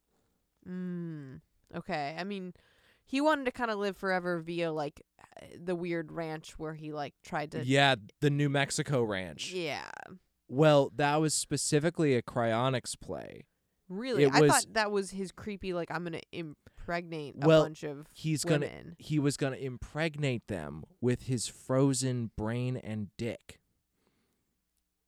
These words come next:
Speaker 2: Was the
Speaker 1: Wait,
Speaker 2: pl-
Speaker 1: what?
Speaker 2: Yes.
Speaker 1: I thought he w-, wait,
Speaker 2: Epstein's
Speaker 1: what?
Speaker 2: plan was to freeze his brain and dick and then, like, for-, like, make, like, a fuck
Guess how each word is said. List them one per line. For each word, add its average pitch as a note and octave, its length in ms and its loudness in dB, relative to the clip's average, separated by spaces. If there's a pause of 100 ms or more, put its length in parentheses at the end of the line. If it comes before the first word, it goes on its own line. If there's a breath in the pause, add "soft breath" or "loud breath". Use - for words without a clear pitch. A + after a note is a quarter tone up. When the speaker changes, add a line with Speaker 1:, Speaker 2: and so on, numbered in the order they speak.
(760)
Speaker 2:
Was C3 300 6
the G3+ 40 2
Speaker 1:
Wait, D3 220 4
Speaker 2:
pl- A2 80 -8
Speaker 1:
what? A#3 400 -2 (120)
Speaker 2:
Yes. - 560 2 (380)
Speaker 1:
I A3+ 120 0
thought D4+ 200 2
he C#4 60 -2
w-, B3+ 160 -6 (100)
wait, - 100 0
Speaker 2:
Epstein's A3+ 720 4
Speaker 1:
what? - 80 -12
Speaker 2:
plan A#2+ 560 4 (220)
was C#3 320 6
to C#3+ 200 0
freeze G3 840 -2 (280)
his B2+ 300 2
brain D#3 540 2
and G#3 280 2
dick - 440 0 (400)
and D3 240 4
then, E3 480 2 (640)
like, C3+ 360 4 (920)
for-, F3 560 2
like, D3 260 2
make, D3 240 0
like, D3+ 180 2
a A#2+ 120 0
fuck - 540 -2